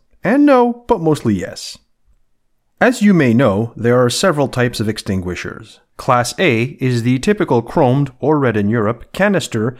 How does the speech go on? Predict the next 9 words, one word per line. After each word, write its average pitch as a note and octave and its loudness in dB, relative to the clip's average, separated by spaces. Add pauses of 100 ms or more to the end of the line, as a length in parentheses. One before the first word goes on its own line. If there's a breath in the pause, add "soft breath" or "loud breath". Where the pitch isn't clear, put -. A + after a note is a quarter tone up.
(380 soft breath)
filled D#4 2
with F3+ 2
water D3 2
you B2+ 0
see C#3+ -2
hanging E3 0
off C#3 0
the B2 -2
wall B2 0